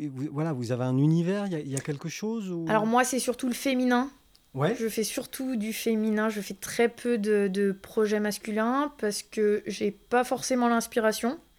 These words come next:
Speaker 2: Et, euh, je vais surtout être dans le mandala et l'ornement.
Speaker 1: D'accord.
Speaker 2: Voilà, mandala, ornement, floral, un petit peu, mais c'est pas la majorité, euh, de mon travail, ouais.
Speaker 1: Et puis, il est, il existe d'autres, d'autres styles, de,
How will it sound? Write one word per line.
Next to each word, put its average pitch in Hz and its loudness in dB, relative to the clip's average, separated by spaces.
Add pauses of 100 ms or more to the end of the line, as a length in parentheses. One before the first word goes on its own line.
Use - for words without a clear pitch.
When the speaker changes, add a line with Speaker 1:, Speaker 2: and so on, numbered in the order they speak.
(600)
Speaker 2:
Et, 233 4
euh, 202 2 (160)
je 202 -2
vais 214 0
surtout 254 -4
être 240 6
dans 214 0
le 208 4
mandala 214 4
et 220 4
l'ornement. 202 0 (420)
Speaker 1:
D'accord. 135 0
Speaker 2:
Voilà, 196 -8
mandala, 208 2
ornement, 208 0
floral, 208 2
un 202 -4
petit 202 -8
peu, 233 0
mais 202 -2
c'est - -6
pas 214 0
la 202 2
majorité, 202 -2
euh, 190 -4 (640)
de 226 -4
mon 196 -2
travail, 190 -4
ouais. 190 -10
Speaker 1:
Et 147 2
puis, 165 0
il 139 0
est, 151 0 (120)
il 185 -4
existe 123 -4
d'autres, 151 -2 (120)
d'autres 143 -4
styles, 247 -2
de, 156 0